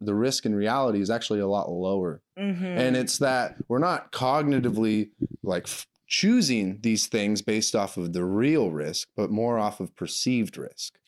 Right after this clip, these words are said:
Speaker 2: Okay, I, I know what you're
Speaker 1: A-,
Speaker 2: saying.
Speaker 1: and so a lot of our
Speaker 2: Uh-huh.
Speaker 1: avoidance behavior comes from things that are more imagined than real.
Speaker 2: Mm-hmm.
Speaker 1: But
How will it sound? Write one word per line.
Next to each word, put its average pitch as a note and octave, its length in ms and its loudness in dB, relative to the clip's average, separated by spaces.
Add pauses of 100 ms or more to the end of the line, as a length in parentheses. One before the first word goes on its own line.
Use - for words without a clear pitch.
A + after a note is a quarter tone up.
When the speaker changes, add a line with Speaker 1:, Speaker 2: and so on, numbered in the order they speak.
Speaker 2:
Okay, F3 580 -4
I, - 40 -6
I D3+ 120 -4
know D3 180 -4
what C#3 120 -8
you're C3 60 0
Speaker 1:
A-, - 40 -16
Speaker 2:
saying. A#2+ 220 -14
Speaker 1:
and C3+ 200 4
so C3+ 200 4 (120)
a C3+ 60 4
lot C#3 200 4
of C3+ 140 4
our C3 180 4
Speaker 2:
Uh-huh. A#2+ 80 2
Speaker 1:
avoidance D3 400 2
behavior G#2+ 640 0
comes A2 340 2
from G#2 460 0 (220)
things A#2 280 0
that A2 120 4
are G2 140 2
more G2+ 220 2
imagined G2 680 -2
than F#2 160 -4
real. G2 340 -2 (140)
Speaker 2:
Mm-hmm. D3+ 300 -8 (120)
Speaker 1:
But C3+ 420 0